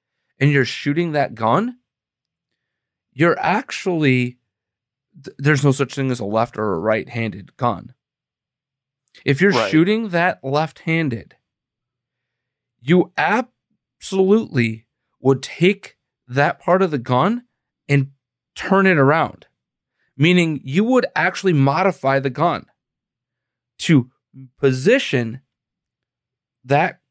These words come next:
Speaker 1: gun the opposite direction in terms of the, that part of it. And, and, and I'm not totally into guns, but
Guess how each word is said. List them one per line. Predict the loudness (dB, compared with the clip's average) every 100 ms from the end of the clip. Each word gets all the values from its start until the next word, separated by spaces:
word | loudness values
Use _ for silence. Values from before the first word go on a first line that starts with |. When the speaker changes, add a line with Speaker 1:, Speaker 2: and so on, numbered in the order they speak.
| _ _ _ _ _ _ _ _ _ _ -10
Speaker 1:
gun | -2 2 2 0
the | -4 -8 -2
opposite | -2 -2 -4 -6
direction | -2 -2 -2 -4 -10 -10
in | -6 -4
terms | -2 -2 0
of | 0 0
the, | -2 -2 -8 _ _ _ _ _ _ _ _ _ _ _ _ _ _ _ _ _
that | -4 -4
part | -6 0 2
of | 0
it. | -4 -20 -20 _ _ _ _ _ _ _
And, | -2 -2 _ _ _
and, | -4 -2
and | -2 0
I'm | 0
not | 0 -2 _ _ _
totally | -4 2 4 4 4
into | 0 -2
guns, | -4 -4
but | -2 -4